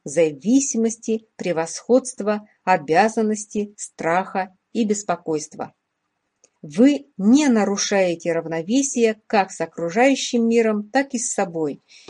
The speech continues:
и живете в соответствии со своим кредо. Уверенность, достигнутая любым другим способом, будет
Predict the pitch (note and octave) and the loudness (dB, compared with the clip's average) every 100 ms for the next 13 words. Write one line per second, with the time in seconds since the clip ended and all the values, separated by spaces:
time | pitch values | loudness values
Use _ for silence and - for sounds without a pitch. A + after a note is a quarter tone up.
0 | - F#3+ F#3 F#3 E3+ B3 C4+ B3 A#3+ F3+ | -12 -6 -2 -2 0 2 2 0 -2 0
1 | - - D#3+ G#3 G#3 - F#3+ F#3 G3+ - | -2 -2 0 0 0 -10 -8 -6 -8 -8
2 | E3 - D#3+ D#3+ E3 E3 _ F3 E3+ D#3 | -8 -6 -6 -4 -6 -10 _ -4 -2 -2
3 | C#3 - _ _ _ _ _ _ _ - | -4 -16 _ _ _ _ _ _ _ -6
4 | F#3 C#4 C#4+ A#3+ A3+ G#3+ G#3 G#3+ - A#3+ | 2 4 6 4 4 2 0 0 0 2
5 | A3+ A3 A3 G#3 G#3+ G3 G#3 G3 G3+ G#3+ | 2 2 2 2 4 4 4 4 2 2
6 | D4 C#4 - F#3 F3 E3 D#3 D#3+ D3 A3 | 0 -2 -8 -6 -4 -4 -2 -4 0 0
7 | A#3 A#3+ | 2 0